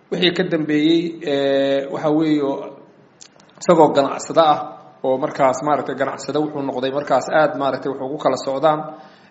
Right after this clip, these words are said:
Ee, wuxuu yeeshay kambaniyo aad u waaweyn. Ee, kabacdi anigu markaas waan iska tegay, un dalkan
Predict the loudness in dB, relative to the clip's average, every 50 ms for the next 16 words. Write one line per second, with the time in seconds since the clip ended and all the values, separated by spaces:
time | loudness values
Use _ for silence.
0 | _ 2 4 6 6 6 6 4 4 2 0 -2 -2 -2 -2 0 0 0 0 -2
1 | -4 -6 -6 -6 -6 -4 -2 0 0 0 2 2 2 2 2 -2 -4 -4 -2 0
2 | 0 0 0 0 -2 -4 -4 -8 -12 -16 -20 -20 -20 -20 -20 -20 -20 -8 _ 2
3 | 6 8 8 8 6 4 2 2 2 2 2 0 -2 -4 -4 -6 -6 -8 -8 -8
4 | -8 -4 -2 -2 -2 -2 -2 -2 0 0 0 -2 -4 -8 -8 -6 -6 -6 -6 -6
5 | -6 -4 -4 -4 -4 -6 -4 -4 -4 -2 0 0 0